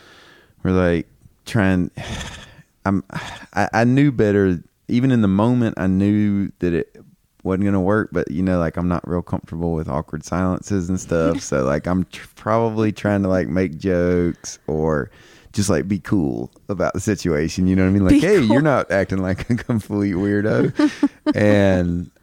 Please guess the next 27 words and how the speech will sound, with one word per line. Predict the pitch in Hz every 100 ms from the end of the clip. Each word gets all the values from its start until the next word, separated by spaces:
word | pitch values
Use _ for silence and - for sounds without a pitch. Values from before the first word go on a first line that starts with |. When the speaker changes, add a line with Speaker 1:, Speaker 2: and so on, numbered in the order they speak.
| -
Speaker 1:
uh, | 95 90 87 80 78 - _ _ -
and | 98 90
so | 104 98 95 92
we | 92 95
go | 98 104 101
to | - 101
this | 95 95 90 -
new | 95 95
barbecue | - 92 92 90 - 90
place | 90 87 87 - 87
and | 85
we | 85
sit | - -
down, | 92 90 87 87 82 - _ _ _ _ _ _ _ _ _ _ _ _ -
and | 110 107 101 95 90 - - - - - - - _ _ _ _ _ _ _ _ - _ _ _ _ -
it | 113
just | 117 -
felt | 131
like | 110 107
you |
were | 101
preoccupied. | 104 98 98 101 - - 76 - - - -
You | -
know | 87
what | 82
I |
mean? | 85 92 98 90